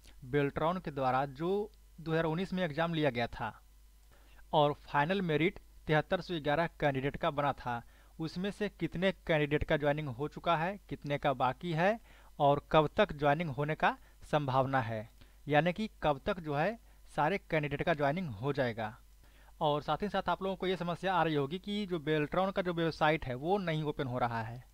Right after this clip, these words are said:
तो अगर आपको भी ये समस्या आ रहा है कि आपके पास, आपके मोबाइल में, आपका लैपटॉप में, आपका सिस्टम में बेल्ट्रॉन का वेबसाइट नहीं खुल रहा है, तो कोई दिक्कत नहीं। अगर आपको ओपन करना है तो आपको हम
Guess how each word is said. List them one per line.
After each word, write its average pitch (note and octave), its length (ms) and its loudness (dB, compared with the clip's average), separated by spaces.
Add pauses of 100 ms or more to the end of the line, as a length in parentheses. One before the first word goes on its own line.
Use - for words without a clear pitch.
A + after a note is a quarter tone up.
(260)
तो F3+ 80 -8
अगर F3 220 0
आपको F#3 280 0
भी F#3+ 120 -6
ये G#3 80 0
समस्या F3+ 400 -4
आ F3 160 2
रहा C#3+ 160 2
है E3+ 80 2
कि - 120 -8
आपके C#3+ 320 -2
पास, D#3 320 -4
आपके E3 240 -8
मोबाइल C#3+ 280 0
में, D3+ 100 -4
आपका D3 360 -2
लैपटॉप C#3+ 400 -2
में, C#3+ 140 -4
आपका C#3+ 220 -2
सिस्टम D3 320 -6
में D#3+ 220 -4 (560)
बेल्ट्रॉन D3+ 380 0
का D#3+ 120 -4
वेबसाइट D3+ 380 -2
नहीं D#3 160 0
खुल D#3 180 -6
रहा C#3+ 160 2
है, G#3+ 100 0
तो - 160 -8
कोई D#3+ 200 -4
दिक्कत D3 260 -2
नहीं। F3+ 240 -2 (320)
अगर E3 200 0
आपको F#3 300 0
ओपन F3 200 -4
करना D#3+ 280 2
है F3+ 80 4
तो G3 120 -6
आपको D#3 360 0
हम E3 320 -4